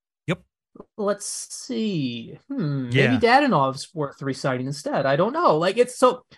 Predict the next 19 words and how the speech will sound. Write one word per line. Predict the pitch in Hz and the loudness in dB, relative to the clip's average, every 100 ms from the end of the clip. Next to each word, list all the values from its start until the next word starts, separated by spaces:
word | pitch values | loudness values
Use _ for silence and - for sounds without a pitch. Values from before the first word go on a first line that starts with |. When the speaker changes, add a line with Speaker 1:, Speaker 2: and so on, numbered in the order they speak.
| _ | _
Speaker 2:
I, | 214 240 | 2 2
I, | 208 226 214 | 4 4 4
it's, | 214 - - - _ | 0 0 -16 -20 _
to | - | -2
me, | 208 247 247 226 | 2 4 2 2
the | 180 | 2
Domi | 185 196 214 | 4 4 2
case | 185 185 185 | 2 2 2
is | 156 | -4
very, | 127 160 185 190 185 | 0 4 6 6 4
it's | 160 | 0
hard | - 202 214 | 2 4 4
for | 240 | 0
me | 220 | 0
to | 185 | 2
look | 147 160 165 | 2 2 2
at | 165 156 | 2 2
it | 143 | 0
without | 147 - 151 147 156 | -4 -2 2 2 0